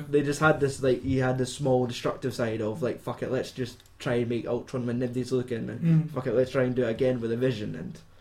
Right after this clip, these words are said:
Speaker 1: like, but I'd imagine it won't be like that,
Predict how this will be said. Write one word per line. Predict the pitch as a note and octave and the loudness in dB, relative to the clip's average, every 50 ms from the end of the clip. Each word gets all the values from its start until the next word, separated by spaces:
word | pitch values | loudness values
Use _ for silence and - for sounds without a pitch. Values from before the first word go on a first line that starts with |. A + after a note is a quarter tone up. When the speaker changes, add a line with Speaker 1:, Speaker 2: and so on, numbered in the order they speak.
| - - - - _ - | -20 -20 -20 -14 _ -2
Speaker 1:
like, | B2+ B2 A#2 - - - - - - | 0 0 0 -2 -6 -14 -18 -4 0
but | E3 D3 - - - - - - - - _ _ - - - - - C3+ | 2 2 2 0 -4 -12 -20 -20 -20 -20 _ _ -20 -20 -20 -8 -2 0
I'd | C#3 C#3+ | 2 2
imagine | D3+ E3 F3 F3+ F3 D#3 D3+ C3+ B2 A2+ - - - - - - - - - - | 4 4 4 4 4 2 2 0 -2 -4 -6 -12 -20 -20 -20 -20 -20 -20 -6 0
it | D3+ D3+ C#3+ | 2 2 4
won't | D3+ D3+ D#3 C#3+ C3 B2 A2+ | 6 6 4 4 2 0 0
be | B2+ B2 A2+ G#2+ G#2+ G#2+ - - - | 0 0 0 0 -4 -8 -12 -12 -6
like | C3 C3 B2 G#2 | -2 0 0 0
that, | A2 G#2+ F#2+ D#2+ - | 0 -2 -4 -6 -8